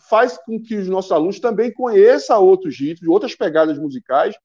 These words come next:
pra poder não ficar bitolado a uma coisa só, sabe? Que, que pa-, até, até aula sem música, ou aula só com percussão, pra eles entenderem isso. Mas eu, eu acho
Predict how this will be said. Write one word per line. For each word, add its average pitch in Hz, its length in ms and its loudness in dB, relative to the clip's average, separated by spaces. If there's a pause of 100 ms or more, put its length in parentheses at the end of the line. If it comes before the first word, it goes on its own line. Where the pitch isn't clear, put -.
(400)
pra 277 180 2
poder 277 300 0
não 269 100 -2
ficar 277 220 -6
bitolado 233 580 0
a 233 40 -2
uma 233 140 -4
coisa 240 260 -2
só, 185 280 0
sabe? 196 280 -4
Que, 202 180 -14
que 190 140 -20
pa-, 180 260 -2
até, 277 340 2
até 262 440 0
aula 220 320 2
sem 302 200 -10
música, 196 520 -6 (580)
ou 175 140 0
aula 185 240 4
só - 140 -4
com 220 120 -12
percussão, 190 560 -4
pra 190 120 -2
eles 214 140 -8
entenderem 190 680 2
isso. - 200 -6
Mas 233 180 -2
eu, - 180 -2
eu 466 180 2
acho 208 360 2